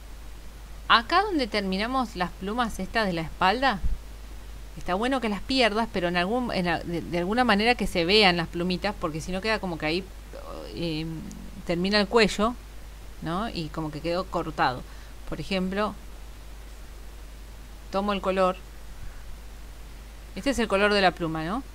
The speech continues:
Y cuando yo quiero que se me funda, lo que voy a hacer es bajarle el valor.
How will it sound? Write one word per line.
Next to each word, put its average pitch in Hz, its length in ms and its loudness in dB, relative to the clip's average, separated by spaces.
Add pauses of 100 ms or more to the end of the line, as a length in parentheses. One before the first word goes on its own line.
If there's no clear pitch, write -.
Y - 100 -10
cuando 190 220 0
yo 285 180 0
quiero 277 260 2
que 175 100 0
se 175 80 -2
me 180 120 2
funda, 214 420 2
lo 196 80 -2
que - 80 -4
voy 185 80 0
a 233 60 2
hacer 254 180 0
es 233 40 0
bajarle 220 380 2
el 202 80 0
valor. 165 300 2